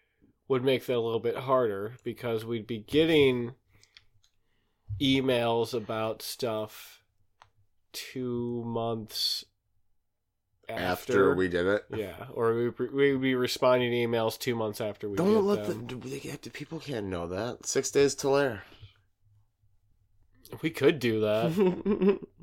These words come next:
Speaker 2: Uh, yeah,
Speaker 1: I
Speaker 2: no,
Speaker 1: usually,
Speaker 2: yeah.
Speaker 1: yeah, I usually have the episode edited by the
Speaker 2: I
Speaker 1: next
Speaker 2: know,
Speaker 1: day.
Speaker 2: but I just, I wanted to keep that mystery.
Speaker 1: But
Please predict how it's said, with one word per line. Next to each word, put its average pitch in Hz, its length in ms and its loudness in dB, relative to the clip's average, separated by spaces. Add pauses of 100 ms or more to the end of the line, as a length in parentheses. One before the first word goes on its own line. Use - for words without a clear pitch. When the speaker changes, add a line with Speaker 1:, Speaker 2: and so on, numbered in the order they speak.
(200)
Speaker 2:
Uh, 151 200 10
yeah, 135 280 8
Speaker 1:
I 135 60 10
Speaker 2:
no, 143 60 10
Speaker 1:
usually, 185 320 10
Speaker 2:
yeah. - 140 -2
Speaker 1:
yeah, 151 180 8
I - 20 8
usually 156 360 4
have 143 220 8
the 143 120 10
episode 135 480 2
edited 123 500 0
by 120 360 2
the 117 180 -14
Speaker 2:
I 104 100 4
Speaker 1:
next 98 140 4
Speaker 2:
know, 80 60 -2
Speaker 1:
day. - 40 2
Speaker 2:
but 98 80 6
I 101 80 8
just, 104 140 2
I 104 100 -2
wanted 101 200 2
to 98 40 -2
keep - 280 -6
that 87 180 -2
mystery. 90 560 -2 (2250)
Speaker 1:
But 170 460 -6